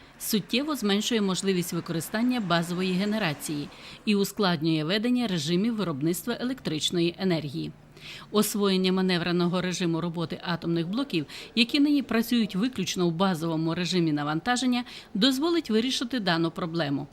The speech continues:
З цією метою і проводився на другому мільйоннику Хмельницької А Е С з двадцять першого квітня по одинадцяте травня перший етап дослідної експлуатації режиму добового регулювання потужності.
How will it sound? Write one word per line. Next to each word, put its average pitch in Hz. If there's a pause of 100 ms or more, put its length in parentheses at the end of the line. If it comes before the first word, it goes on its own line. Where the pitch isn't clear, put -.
(360)
З -
цією 180
метою 247 (240)
і 269
проводився 214
на 196
другому 185
мільйоннику 175
Хмельницької 165
А 180
Е 247
С -
з 202
двадцять 185
першого 170
квітня 175
по 185
одинадцяте 170
травня 247 (320)
перший 196
етап 196
дослідної 175
експлуатації 180
режиму 196
добового 240
регулювання 170
потужності. 160